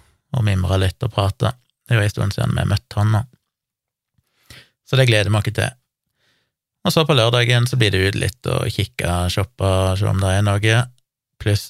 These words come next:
at vi tenkte, altså denne gangen har vi ikke leid et vanlig hotell, for det jeg var inne på, jeg bruker gjerne hotels dot com når jeg skal få en sånn oversikt over alt som finnes. Eller ikke alt da, men det meste som finnes i et område.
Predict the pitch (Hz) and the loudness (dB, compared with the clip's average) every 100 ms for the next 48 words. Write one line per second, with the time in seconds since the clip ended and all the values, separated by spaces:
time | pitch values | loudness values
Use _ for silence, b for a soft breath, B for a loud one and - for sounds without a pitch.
0 | 101 101 101 98 98 - 143 139 104 - | -2 0 0 2 0 0 2 2 2 -2
1 | - 117 117 - b b b 120 117 127 | 0 4 4 0 b b b -2 2 2
2 | 151 117 113 110 110 127 107 104 98 92 | 2 4 4 4 4 2 2 0 2 2
3 | 90 98 98 107 127 123 - - 127 104 | 2 0 2 2 2 0 -4 -4 0 2
4 | 98 104 101 92 104 107 101 92 98 101 | 0 0 2 2 0 0 0 0 0 -2
5 | 95 104 92 98 95 98 101 95 - 95 | 0 0 2 2 2 2 0 -2 -4 -6
6 | - 101 104 98 90 - 95 90 92 - | -2 0 2 0 -2 -4 -2 -2 -2 -2
7 | 98 90 101 98 92 - 95 92 101 - | 0 0 0 0 -4 -4 -2 -2 -2 -2
8 | 104 98 104 101 123 127 - _ b b | -2 0 2 2 2 0 -6 _ b b
9 | b b - - - 85 - - - - | b b -16 -10 -8 -8 -8 -14 -12 -6
10 | 104 101 92 - 104 98 104 101 113 - | -2 0 -2 0 0 2 2 2 0 0
11 | - 110 113 104 104 110 120 | -2 0 2 2 2 4 2